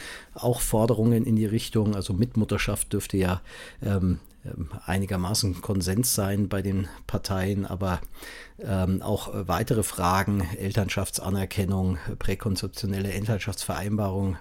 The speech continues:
bei medizinisch assistierter Reproduktion, als das sind natürlich Themen, die,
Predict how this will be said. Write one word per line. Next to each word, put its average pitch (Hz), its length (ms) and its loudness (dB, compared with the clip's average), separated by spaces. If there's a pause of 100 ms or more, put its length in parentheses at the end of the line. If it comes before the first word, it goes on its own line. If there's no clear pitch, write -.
bei 101 140 -4
medizinisch 98 720 -2
assistierter 113 540 0
Reproduktion, 107 600 -2
als 107 180 -2
das - 300 0 (420)
sind 127 220 6
natürlich 120 420 4
Themen, 123 460 8
die, 110 300 6